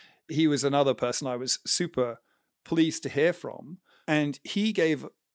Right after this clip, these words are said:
fascinating talk on sort of, um, that started from the perspective of Bayesian statistical deep learning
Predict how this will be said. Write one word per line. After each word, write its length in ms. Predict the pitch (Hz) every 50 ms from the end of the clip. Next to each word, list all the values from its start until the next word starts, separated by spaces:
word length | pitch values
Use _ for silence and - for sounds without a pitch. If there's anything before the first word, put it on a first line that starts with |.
| _ -
fascinating 760 | - - - 143 151 160 151 - - 143 139 135 120 123 123 117
talk 460 | - - 127 110 104 104 - - - - -
on 360 | 151 139 127 117 117 117 113
sort 220 | - - 135 123
of, 160 | 127 120 117
um, 600 | 131 127 123 120 120 120 117 113 107 104 104 107 - _ -
that 160 | 147 143 143
started 480 | - - 185 185 220 240 226 180 160 131
from 160 | - - 165
the 80 | 123
perspective 800 | - - 131 - - 139 139 - - - 143 135 127 120 113 - - _
of 480 | - 135 120 117 117 117 117 113 - - _ _ _ _ _ _
Bayesian 480 | - 156 160 170 160 - - 147 135 139
statistical 460 | - - 139 - 175 165 - - 160 143
deep 260 | 123 139 135 120 127
learning 600 | 127 131 131 139 147 156 196 220 240 240 247 226